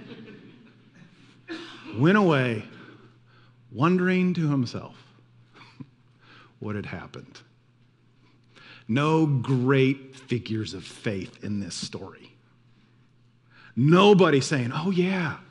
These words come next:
he did tell us this was gonna happen."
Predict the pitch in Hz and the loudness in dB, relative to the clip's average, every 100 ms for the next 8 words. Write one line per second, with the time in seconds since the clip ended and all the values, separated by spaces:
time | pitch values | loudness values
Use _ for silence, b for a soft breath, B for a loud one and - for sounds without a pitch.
0 | - b b b - 170 113 160 180 156 | -20 b b b -2 -2 0 0 -2 -4
1 | 143 175 147 - 147 - 139 117 135 117 | -6 -4 -4 -6 -10 -8 -8 -4 -4 -4
2 | 95 135 147 139 - - | -6 -4 -4 -4 -10 -20